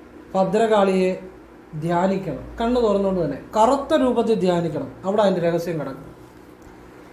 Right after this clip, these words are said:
കറുത്ത രൂപത്തിൽ ധ്യാനിച്ച് "ഓം കാളി കാളി മഹാകാളി ഭദ്രകാളി നമസ്തുതേ കുലം ച കുലധർമ്മം ച മാം ച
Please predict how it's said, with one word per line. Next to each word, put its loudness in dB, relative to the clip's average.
കറുത്ത 2
രൂപത്തിൽ 4
ധ്യാനിച്ച് 0
"ഓം 2
കാളി 4
കാളി 4
മഹാകാളി 0
ഭദ്രകാളി 4
നമസ്തുതേ -4
കുലം 2
ച 0
കുലധർമ്മം 2
ച -4
മാം 0
ച -2